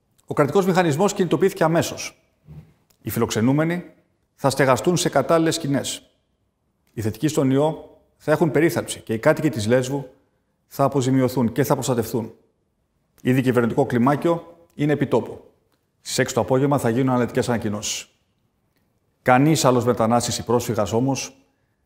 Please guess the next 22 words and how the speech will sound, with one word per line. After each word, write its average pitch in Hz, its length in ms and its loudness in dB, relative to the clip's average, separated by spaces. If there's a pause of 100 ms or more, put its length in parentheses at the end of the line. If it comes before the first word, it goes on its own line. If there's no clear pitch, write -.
(120)
δεν 135 200 2
θα 143 100 2
επιτραπεί 117 360 2
να 123 100 0
ταξιδέψει. - 560 -6 (640)
Και - 100 -8
θα 110 80 0
υπάρχουν 165 300 4
κάποιοι 139 220 2
περιορισμοί 123 440 2
στην 139 160 -2
κυκλοφορία 113 760 -2 (520)
και 143 140 0
στις 143 180 -2
τοπικές 113 360 -2
δραστηριότητες. - 720 -12 (1400)
Είναι 135 160 0
κάτι 143 200 4
έκτακτο, - 360 -2 (600)
αλλά 117 180 2
απολύτως 113 340 0
απαραίτητο. 101 420 -6